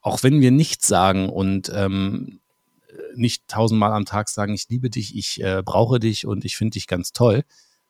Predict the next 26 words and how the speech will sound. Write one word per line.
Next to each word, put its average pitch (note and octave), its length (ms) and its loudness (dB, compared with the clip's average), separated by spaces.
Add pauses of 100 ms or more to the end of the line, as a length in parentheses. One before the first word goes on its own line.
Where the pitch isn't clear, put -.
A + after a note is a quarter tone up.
ähm, F#2+ 640 0 (420)
tun C#3 260 6
wir D#3 240 4
tatsächlich A2+ 520 0 (400)
das B2 280 0
ausdrücken, C#3 540 0
indem A#2+ 280 0
wir A2+ 80 2
nichts C3 260 -2
sagen, E2+ 240 2
indem F#2+ 220 0
wir G2+ 80 2
schweigen. A#2+ 600 4 (480)
Und, E3 440 6
ähm, C3 460 4
liebe C3 260 0
Frauen, C3 560 0
wir A#2 360 2
zeigen B2 420 -2
unsere A2+ 400 0
Zuneigung B2 680 -2
oftmals - 600 -2
auch A2 400 -2
durch, G#2 600 0
ähm, F2 500 0 (840)
Taten. - 400 2